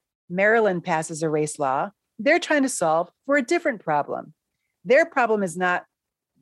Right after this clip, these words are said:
their perceived problem. They did have the problem, but their perceived problem was, was not white men raping their enslaved black women.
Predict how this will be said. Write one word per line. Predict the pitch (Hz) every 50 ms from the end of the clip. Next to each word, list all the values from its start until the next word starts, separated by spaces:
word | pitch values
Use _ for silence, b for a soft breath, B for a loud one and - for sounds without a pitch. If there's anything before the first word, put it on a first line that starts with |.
| _ _ -
their | 190 175
perceived | - - 156 - - 254 214 170 - -
problem. | 160 143 135 127 143
They | 156 170
did | 170 233 254
have | 233 220 190 160
the | 165 160
problem, | - 165 151 139 139 135
but | 143 139 -
their | 170 160
perceived | 165 - 170 - - - - 277 294 302 262 -
problem | _ - 143 139 135 135 139 131 131 147 - _ _ _ _ _ _ _ _
was, | 180 196 190 190 185 175 170 - - -
was | 180 185 160 180
not | 185 196 214 220 202 175 - - _ _ _ -
white | 165 190 202 202 190 -
men | 165 165 170 160 160 185 185 175 160 151 147 147 160 175 - _ _ -
raping | 175 180 180 170 - 180 160 151 147 156 160 - -
their | - 170 170
enslaved | 165 160 156 - - 156 156 156 -
black | 165 143 120 135 -
women. | - 220 269 220 156 135 120 120